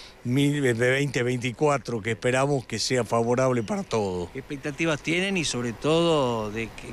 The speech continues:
Speaker 2: cuánto estima que van a moler este año?
Speaker 1: Mire, nosotros, este, usted sabe muy bien que venimos de tres años anteriores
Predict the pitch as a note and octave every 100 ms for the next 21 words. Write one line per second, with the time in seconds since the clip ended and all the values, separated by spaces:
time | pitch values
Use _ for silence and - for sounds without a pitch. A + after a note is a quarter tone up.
0 | - C#3+ D#3+ C#3+ B2+ D#3+ D3 B2 C3+ C3
1 | B2+ D#3 C#3+ C#3 D#3 C3+ G#2+ G#2 - F#3
2 | D#3+ C#3+ D3+ D3+ F3 - A3 G#3 G3+ F3
3 | D3+ - D3+ D3 D3 F#3+ F#3+ F3+ D#3 C#3+
4 | C3+ D#3 E3+ D3+ D3 B2 C3 D#3 D#3 E3
5 | C#3 - - - - A#2+ C3 C3 B2 -
6 | C#3+ D#3 D3+ E3+ C#3+ C3+ D3+ - - A#2
7 | A2 C3+ D3 E3 D3 B2 A2+